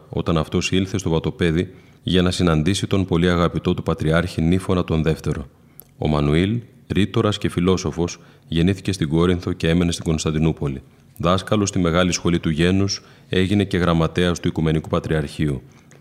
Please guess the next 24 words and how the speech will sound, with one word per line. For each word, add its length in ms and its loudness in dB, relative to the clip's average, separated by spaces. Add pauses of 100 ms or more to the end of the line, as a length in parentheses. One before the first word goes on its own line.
(120)
Ο 60 -6
Μανουήλ 440 2
πληροφορήθηκε 800 0
από 260 -2
τον 340 -4
πρώην 440 0
Πατριάρχη 640 0
την 160 -4
μεγάλη 380 2
μόρφωση 440 0
του 120 -2
λογίου 360 2
και 160 -2
ποιητή 300 0
Μαξίμου 540 0 (540)
και 120 0
έδωσε 280 2
τα 120 0
ποίηματά 440 2
του 100 -4
για 100 2
να 100 2
τα 120 -2
κρίνει 520 0